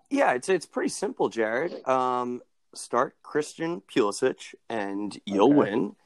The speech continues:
Speaker 1: Uh, but if Tuchel doesn't hear me on that one, um, don't start Mason Mount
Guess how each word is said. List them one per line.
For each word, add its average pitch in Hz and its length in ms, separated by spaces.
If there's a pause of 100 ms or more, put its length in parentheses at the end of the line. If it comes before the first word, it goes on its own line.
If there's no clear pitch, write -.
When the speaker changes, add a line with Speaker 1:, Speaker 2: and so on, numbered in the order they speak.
(260)
Speaker 1:
Uh, 113 520
but 113 440
if 113 200 (200)
Tuchel 123 240
doesn't 120 300
hear 120 160
me 117 140
on 104 160
that 117 240
one, 107 400 (340)
um, 110 920 (1160)
don't 123 300
start - 380
Mason 107 500
Mount 117 460